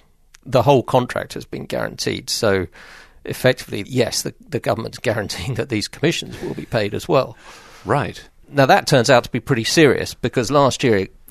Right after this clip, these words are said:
Speaker 1: a colleague and I, Christian Eriksson and I, looked at, uh, a series of deals that U K Export Finance had guaranteed.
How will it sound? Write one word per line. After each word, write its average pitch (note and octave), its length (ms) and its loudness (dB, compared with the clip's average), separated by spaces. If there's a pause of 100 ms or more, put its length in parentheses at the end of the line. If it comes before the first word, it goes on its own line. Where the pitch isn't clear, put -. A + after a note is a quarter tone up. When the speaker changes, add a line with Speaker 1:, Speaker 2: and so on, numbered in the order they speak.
Speaker 1:
a - 80 -4
colleague A2 320 0
and G#2 100 -2
I, F#2+ 160 0
Christian G#2+ 400 -8
Eriksson G#2 460 -4
and G2 100 -12
I, - 240 -4
looked - 460 -6 (160)
at, - 360 -6 (600)
uh, - 180 0
a B2 80 -4
series D3 400 2
of - 380 -8 (280)
deals G2+ 500 2
that - 400 -6 (260)
U A#2 160 -2
K G#2+ 220 0
Export - 380 -4
Finance G2 480 -4
had - 220 -6
guaranteed. A2+ 760 -4